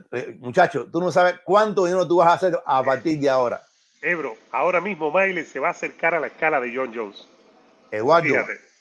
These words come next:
Speaker 2: a
Speaker 1: yo
Speaker 2: la
Speaker 1: no
Speaker 2: escala de
Speaker 1: sabía,
Speaker 2: John Jones.
Speaker 1: el tipo
Speaker 2: A la
Speaker 1: tiene aguas naturales,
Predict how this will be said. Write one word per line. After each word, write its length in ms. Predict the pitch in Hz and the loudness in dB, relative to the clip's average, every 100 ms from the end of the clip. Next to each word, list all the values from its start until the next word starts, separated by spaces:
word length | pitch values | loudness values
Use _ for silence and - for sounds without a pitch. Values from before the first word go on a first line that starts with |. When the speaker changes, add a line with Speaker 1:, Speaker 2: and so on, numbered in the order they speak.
| _ | _
Speaker 2:
a 80 | 131 | -2
Speaker 1:
yo 20 | |
Speaker 2:
la 60 | 131 | 0
Speaker 1:
no 40 | |
Speaker 2:
escala 260 | 170 160 214 | 4 6 6
de 60 | 180 | 4
Speaker 1:
sabía, 40 | |
Speaker 2:
John 160 | 190 185 | 0 -2
Jones. 300 | 180 190 147 | -4 -4 -4
Speaker 1:
el 160 | - 120 | -8 -6
tipo 240 | 208 185 | -4 -2
Speaker 2:
A 20 | 185 | -2
la 60 | |
Speaker 1:
tiene 380 | 165 185 175 160 _ _ _ _ _ | -2 -2 -2 -4 _ _ _ _ _
aguas 380 | - 156 175 147 | -4 2 4 4
naturales, 500 | 139 131 123 104 - | 0 2 0 0 -10